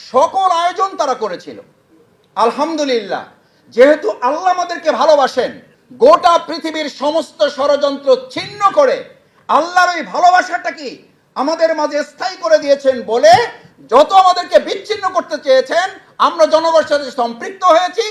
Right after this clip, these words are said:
আর আল্লাহ তাদেরকে শুধু বিচ্ছিন্নই করেন নাই, দেশ ছাড়া করে দেশ থেকে পালাতে তাদের বাধ্য করেছেন। সুতরাং আপনার প্রথম সিদ্ধান্ত হবে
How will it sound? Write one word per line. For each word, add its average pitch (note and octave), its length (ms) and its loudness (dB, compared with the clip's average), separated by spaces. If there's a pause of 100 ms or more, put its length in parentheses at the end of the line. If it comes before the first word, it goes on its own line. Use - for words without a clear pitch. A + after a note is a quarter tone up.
(200)
আর B3 220 -2
আল্লাহ D4 280 0
তাদেরকে F4+ 480 -6
শুধু D#4 180 -10
বিচ্ছিন্নই G4 580 -4
করেন B3 240 0
নাই, G3+ 140 -8 (220)
দেশ C#4+ 220 4 (100)
ছাড়া E4 200 0
করে D4+ 200 0
দেশ B3 240 0
থেকে A#3+ 200 -6
পালাতে A#3 360 -6
তাদের F#3 240 -12
বাধ্য E3 260 -8
করেছেন। - 340 -16 (2000)
সুতরাং F#3+ 360 -8 (720)
আপনার G#3+ 360 -6
প্রথম B3 320 -10
সিদ্ধান্ত G3+ 520 -8
হবে E3+ 280 -2